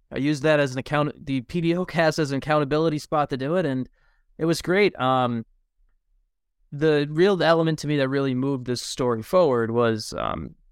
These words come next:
talking to, I talked to a guy named Dylan, Dylan, who's a goalie coach in, uh, the, in the Toronto area, and he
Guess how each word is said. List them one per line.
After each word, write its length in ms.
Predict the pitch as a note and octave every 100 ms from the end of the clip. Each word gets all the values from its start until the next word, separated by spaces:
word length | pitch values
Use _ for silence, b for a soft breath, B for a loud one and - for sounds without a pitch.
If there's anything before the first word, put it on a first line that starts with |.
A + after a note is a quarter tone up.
| _ _ _ _ _ - -
talking 480 | - C#3+ B2+ C3+ B2
to, 240 | C3+ A#2+
I 40 |
talked 260 | A2+ B2 B2
to 180 | B2 A2+
a 40 |
guy 220 | - C3+
named 300 | C3 A#2+ A#2+ C#3+
Dylan, 460 | C#3 C3+ B2 A#2+ C#3 _ _ _ C#3+ _
Dylan, 240 | - D3 C3+
who's 160 | B2+
a 60 | A#2
goalie 320 | A#2+ B2 B2
coach 380 | A#2 A2 A2 -
in, 260 | A#2+ A2+ G#2+
uh, 320 | - G1+ - -
the, 120 | - - - -
in 80 | -
the 80 | B2+
Toronto 380 | - A#2 A#2 A#2
area, 320 | A#2 A2 G#2+
and 180 | A#2+ B2
he 520 | - C#3 C3 B2 A#2+